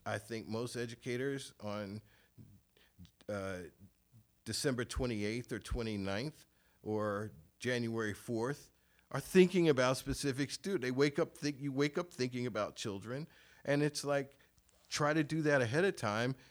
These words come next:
and so make some notes so that they can, because you know you're gonna be thinking about them. They probably won't be thinking about you, but you, but once they do have a sense that you're thinking about them,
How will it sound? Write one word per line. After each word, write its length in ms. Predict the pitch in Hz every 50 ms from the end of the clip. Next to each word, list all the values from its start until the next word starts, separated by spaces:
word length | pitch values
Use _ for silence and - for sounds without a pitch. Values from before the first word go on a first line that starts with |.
| _ _
and 180 | - 127 135 131
so 180 | - - 139
make 240 | 139 123 117 127 143
some 240 | - - 156 147 139
notes 320 | 143 160 208 190 - -
so 140 | - - 117 110
that 220 | 113 117 98 87
they 140 | - 117 123
can, 400 | - - 139 135 135 139 143 - - - - _ _ _ -
because 280 | 135 127 175 165 131
you 60 | 160
know 220 | 170 160 170 180 196
you're 160 | 190 180 180
gonna 160 | 165 156 147
be 140 | 139 135 127
thinking 320 | - - 139 127 - 127
about 260 | 120 107 113 113 110 107
them. 140 | 127 117
They 120 | 98 92 92
probably 360 | - - 117 107 98 95 90
won't 260 | 90 117 131 117 - -
be 80 | 85
thinking 320 | 73 - 98 80 - 92 87
about 320 | 82 85 87 82 - -
you, 280 | 104 113 98 87 104 - - - - - - _ -
but 160 | 151 143 113
you, 340 | 143 156 160 160 156 156 151 - - - - _ _ _ _ _ _ _
but 160 | - 87 - - - - 82 82 90
once 320 | 113 127 147 147 - -
they 260 | 127 127 139 139 135
do 440 | 120 110 95 104 123 165 214 240 226
have 280 | 202 170 127 120 104 101
a 40 | 104
sense 320 | - - 113 95 90 -
that 160 | - 98 76
you're 120 | 90 101 101
thinking 440 | - - 110 101 - 107 101 98
about 340 | 92 85 98 92 90 - - -
them, 240 | 101 95 95 98